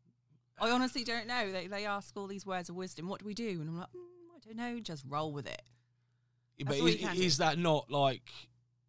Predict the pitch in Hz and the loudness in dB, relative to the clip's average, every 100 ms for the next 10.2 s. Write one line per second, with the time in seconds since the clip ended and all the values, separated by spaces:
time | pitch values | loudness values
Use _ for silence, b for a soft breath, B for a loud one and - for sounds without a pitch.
0 | _ _ _ _ _ - 151 135 143 147 | _ _ _ _ _ -2 2 2 4 8
1 | 185 143 120 - 98 - 156 110 - b | 8 8 -2 -2 -2 4 4 4 -6 b
2 | b - 151 147 127 123 160 65 90 123 | b 0 6 6 6 6 4 4 -2 2
3 | 143 120 131 139 147 185 147 143 165 131 | 4 4 2 6 8 8 6 2 2 0
4 | - 127 123 120 - - _ 131 151 208 | -2 -4 0 -2 -4 -20 _ -8 6 8
5 | 220 127 95 180 185 - 247 127 - - | 8 4 -4 -10 -8 -6 -6 -6 -12 -20
6 | _ _ _ - 196 110 135 _ _ _ | _ _ _ -8 -6 -6 -10 _ _ _
7 | _ _ _ - 214 185 208 208 202 190 | _ _ _ -4 -2 -2 2 2 2 -6
8 | - 170 196 175 180 202 208 - 120 139 | -8 -6 -6 -6 -4 -4 -4 -10 -10 -12
9 | _ _ _ _ _ - 175 180 170 170 | _ _ _ _ _ -16 -8 -2 0 0
10 | 160 | -4